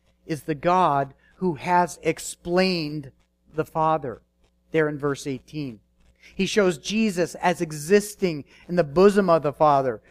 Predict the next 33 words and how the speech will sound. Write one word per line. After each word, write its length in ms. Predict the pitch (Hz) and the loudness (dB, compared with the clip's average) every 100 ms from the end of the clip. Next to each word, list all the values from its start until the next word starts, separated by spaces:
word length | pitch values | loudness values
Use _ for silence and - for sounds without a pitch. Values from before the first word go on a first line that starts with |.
| _ - | _ -6
which 200 | 180 180 | -4 -4
is 140 | 160 | -10
a 80 | 175 | -10
description 680 | 151 156 - 208 190 175 165 | -10 -12 -2 -2 -2 -6 -2
of 80 | 156 | -2
the 80 | |
closeness 1000 | 165 - 180 208 208 - - 165 135 - | -4 -4 4 4 4 -2 -8 -6 -6 -8
and 160 | 147 151 | -12 -12
the 40 | |
intimacy, 880 | 143 220 208 202 175 139 - 143 110 _ _ _ _ _ _ _ _ | -2 0 0 -2 -2 -4 -10 -10 -10 _ _ _ _ _ _ _ _
the 120 | 160 _ | -10 _
fellowship 640 | 226 233 208 - 165 - _ | 6 8 6 2 -6 -6 _
that 120 | 160 | -2
is 120 | 165 | -2
between 480 | 139 180 - 214 185 | -2 -6 -2 -2 -2
Father 580 | - - 214 208 185 165 | -2 4 8 8 6 2
and 240 | 151 170 | 0 -4
Son 420 | - - 220 190 170 | -6 2 2 2 0
within 440 | 165 - 220 208 | -4 -2 0 2
the 80 | 170 | 2
Godhead. 720 | 170 170 190 185 151 143 117 _ _ _ _ | 6 8 8 4 0 -2 -4 _ _ _ _
Jesus 480 | 147 214 214 185 180 | -2 0 0 -2 -2
is 200 | 185 175 | -4 -4
the 160 | 190 233 | -6 2
only 360 | 226 226 226 | 4 6 4
unique 460 | 185 185 185 208 - | 0 -2 0 -2 -4
Son. 580 | - 202 202 185 139 - _ _ | -4 2 4 4 0 -14 _ _
He's 180 | 190 160 | -6 2
not 280 | 208 226 214 | 8 8 8
like 260 | 220 220 | 6 6
the 120 | 226 | 6
other 200 | 214 220 | 8 8
sons. 480 | 196 - 185 165 156 | 2 0 -2 -2 -6